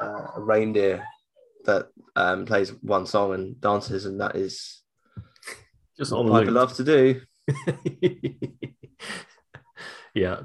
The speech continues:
Speaker 2: yeah.
Speaker 1: Um, "I came to Hollywood Studios on a day that had extra magic hours as soon as the park opened for resort guests at seven A M. I came alone as my family wasn't interested in getting up early for the ride."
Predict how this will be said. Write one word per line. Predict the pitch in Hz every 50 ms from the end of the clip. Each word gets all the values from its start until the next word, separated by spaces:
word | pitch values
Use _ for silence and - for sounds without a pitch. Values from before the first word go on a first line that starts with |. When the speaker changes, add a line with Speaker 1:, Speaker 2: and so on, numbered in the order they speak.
| - 135
Speaker 2:
yeah. | 117 92 87 - - _ _ _ _ _ _ _ _ - - _ _ _ _ _ _ _ _ _ _ _ _ _ _ _ _ _ _ _ _ 120
Speaker 1:
Um, | 117 107 107 110
"I | - 135
came | - 214 247 269
to | 233 226
Hollywood | 208 190 170 170
Studios | 160 - 120 117 113 110 107 107 107
on | 113 110
a | 104 98
day | - - 123 131 135 139 143 135 -
that | - -
had | - 113 - -
extra | 127 123 - - 143
magic | 117 110 104 107 98 -
hours | 101 98 98 107 - - - - -
as | - -
soon | - 110 110 113
as | 120
the | 123
park | 123 127 120 127 123 -
opened | 104 107 104 - 98 98 95 -
for | 98 101
resort | 101 98 - 120 131 131 127 -
guests | 98 95 107 - - - -
at | - -
seven | - - - 92 87 90 85
A | 69 85
M. | 92 98 98 92 90 - _ _ _ _ - - - _ _ _ _ _ _ _ _ _ _ _ _ _ _ _ _ _
I | 127 131 131
came | 127 175 185 190 180
alone | 160 131 117 117 127
as | 131 123
my | 127 113
family | 117 - 123 123 127 123 117
wasn't | 113 117 117 123 104
interested | 117 117 117 107 - - 107
in | 104
getting | 104 110 - 110 107
up | 110 - -
early | 107 107 101 101 98
for | - - 92
the | 92 95
ride." | 107 110 107 92 85 -